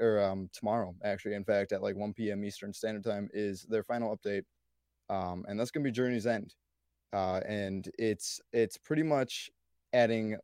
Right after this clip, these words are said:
thousand new items into the game, more content, more bosses, and going back and revamping pretty much everything there is to do with Terraria and everything. It, it's overhauling a lot, and, uh, it, it's definitely a game that, like,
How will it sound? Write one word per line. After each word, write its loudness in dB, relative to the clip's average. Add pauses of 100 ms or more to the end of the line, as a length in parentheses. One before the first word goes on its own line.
(800)
thousand 6
new 4
items 2
into -4
the -4
game, 2
more 2
content, -2
more 0
bosses, 0 (420)
and 0
going 4
back 4
and -2
revamping -2 (100)
pretty -2
much -2
everything -4
there 0
is -4
to -12
do -4
with -4 (540)
Terraria 0
and -2
everything. -4
It, 0
it's 0
overhauling 2
a -4
lot, -2 (320)
and, -10
uh, -6 (920)
it, -4 (640)
it's 2
definitely 4
a 4
game 0
that, 0
like, -2